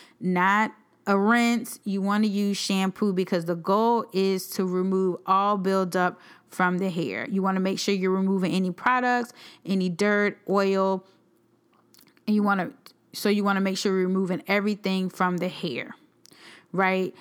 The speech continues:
So most heat protectants, antifreeze products are going to keep moisture out of the hair to prevent your hair from reverting back. So it's important that you remove all those products from your hair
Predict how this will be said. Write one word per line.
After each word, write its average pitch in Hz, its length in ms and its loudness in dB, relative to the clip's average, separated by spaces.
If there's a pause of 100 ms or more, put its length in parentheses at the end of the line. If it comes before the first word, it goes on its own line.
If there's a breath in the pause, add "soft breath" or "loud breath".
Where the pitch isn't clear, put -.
(160 loud breath)
So 185 380 0
most 214 440 2 (100)
heat 262 220 0
protectants, 226 720 0
antifreeze 208 800 0 (120)
products 190 720 0 (1400 loud breath)
are 196 140 4
going 208 340 2
to 190 540 0 (480 soft breath)
keep 294 260 0
moisture 233 460 2
out 202 200 2
of 196 100 0
the 175 120 -2
hair 165 360 -6
to 196 220 0
prevent 190 480 0
your 202 160 2
hair 190 240 2
from 185 260 0
reverting 180 480 0
back. 165 340 -2 (280 loud breath)
So 208 260 2
it's 185 180 -2
important 208 440 0
that 196 240 -4
you 196 240 -2
remove 226 800 2
all 254 300 2
those 196 240 0
products 180 500 0
from 208 260 0
your 185 180 0
hair 254 520 0